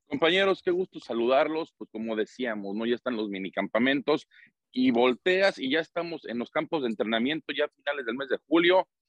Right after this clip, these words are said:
Agosto prácticamente es mes de pretemporada y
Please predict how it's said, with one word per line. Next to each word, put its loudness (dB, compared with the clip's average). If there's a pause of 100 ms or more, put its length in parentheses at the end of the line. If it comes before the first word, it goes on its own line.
(140)
Agosto 0
prácticamente -2
es -4
mes -2
de -2
pretemporada 0 (100)
y -6